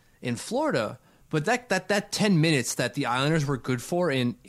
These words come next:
against the Tampa Bay Lightning was only because of Matthew Barzal. He scored the goal on the power play, and he set up Jordan Eberle for the goal. I think it was six minutes apart.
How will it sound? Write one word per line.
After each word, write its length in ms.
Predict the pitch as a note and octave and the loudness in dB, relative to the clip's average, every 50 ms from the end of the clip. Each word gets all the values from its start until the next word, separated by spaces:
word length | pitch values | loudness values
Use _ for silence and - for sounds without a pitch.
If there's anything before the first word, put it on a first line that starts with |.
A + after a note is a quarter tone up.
| B2+ | -8
against 540 | - A#2+ A#2+ - B2+ B2 A#2+ - - - _ - | -6 -6 -4 -2 -2 -2 -2 -4 -8 -10 _ -12
the 80 | C3 | -12
Tampa 300 | - - C3 C3 C3 C#3+ | -8 -6 -4 -4 -4 -2
Bay 160 | C3 C3+ B2 | -2 -2 -2
Lightning 480 | A#2 G#2+ G#2+ G#2+ B2+ D3 F#3 A3 B3 - - - - - - - - - | -2 -4 -4 -4 -2 -2 -2 -2 -4 -6 -12 -18 -20 -20 -20 -20 -12 -4
was 280 | C#3+ D3 D#3 D#3 D3+ E3 - | 0 2 2 2 2 -2 -4
only 360 | - D3 D3+ D#3 F3 G3 G3 | -4 -2 0 2 2 2 2
because 400 | G3 E3+ F3 D3+ - D#3 E3 D3 | 0 -2 -4 -4 -2 -2 -2 0
of 80 | D#3+ C#3+ | 0 0
Matthew 320 | C3 B2 B2 B2+ - C#3+ | 0 0 -2 -2 -4 -4
Barzal. 500 | C3 C#3 B2+ A#2+ A2+ - B2 A2 G2 F2+ - - _ _ _ - - - | -4 -2 -2 -2 -2 -2 -4 -4 -4 -6 -10 -18 _ _ _ -20 -20 -20
He 160 | _ - D3+ D3 | _ -6 -2 -2
scored 460 | - - - - C#3+ D3+ E3 F3 E3 | -2 -2 -2 -2 -2 0 0 0 0
the 100 | - F3+ | -2 -2
goal 300 | D#3+ E3 D#3 D3+ D#3 D#3 | 0 2 2 2 2 2
on 80 | D#3 | 2
the 80 | D#3 D3+ | 0 -2
power 280 | - - B2+ B2+ C#3 C#3+ | -2 -2 -2 -2 -2 -2
play, 360 | C#3 E3+ E3+ E3+ F3+ F3+ F3 - - - | -4 -4 -4 -2 -4 -4 -6 -10 -16 -12
and 100 | - C3+ | -6 -4
he 100 | C3+ B2+ | -4 -2
set 440 | A#2 - - - - - E3+ D3+ D3+ | -2 -2 -2 -2 0 0 0 2 2
up 100 | D#3 D3+ | 0 0
Jordan 280 | D3 - D#3 C#3+ C#3+ C#3 | 0 0 0 0 0 0
Eberle 380 | C3 C3 C3+ C3+ B2+ B2 A#2+ | -2 -2 -2 -2 -2 -2 -2
for 120 | A#2 - C3 | -4 -6 -8
the 80 | B2 | -8
goal. 240 | A#2+ B2 B2 A#2+ A2 | -6 -4 -4 -4 -4
I 80 | A#2 A#2 | -6 -4
think 180 | - D#3+ D3+ | -4 -4 -2
it 40 | C#3+ | -2
was 100 | D3 B2+ | -2 -2
six 340 | - - - D#3+ D3+ - - | -2 -2 -2 -2 -2 -2 -2
minutes 260 | D#3 C#3+ C#3 B2+ - - | 0 0 0 0 -2 -6
apart. 420 | - - - A#2 G2+ F2 - - | -8 -6 -4 -4 -4 -6 -8 -14